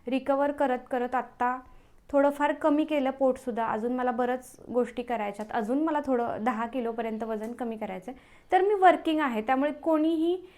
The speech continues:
मला जज करू नये असं मला, अ, सांगं वाटतं. म्हणजे मला, मी असं चांगल्या ह्याने सांगते की अजून माझं वर्किंग आहे, माझं चालूच आहे. ज्या गोष्टी मी फॉलो करते त्या तुमच्यासोबत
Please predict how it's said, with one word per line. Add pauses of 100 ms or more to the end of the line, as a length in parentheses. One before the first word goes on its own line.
(180)
मला
जज
करू
नये (320)
असं
मला, (680)
अ,
सांगं
वाटतं.
म्हणजे
मला, (720)
मी
असं (360)
चांगल्या
ह्याने
सांगते
की (300)
अजून
माझं
वर्किंग
आहे,
माझं
चालूच
आहे. (200)
ज्या
गोष्टी
मी
फॉलो
करते
त्या
तुमच्यासोबत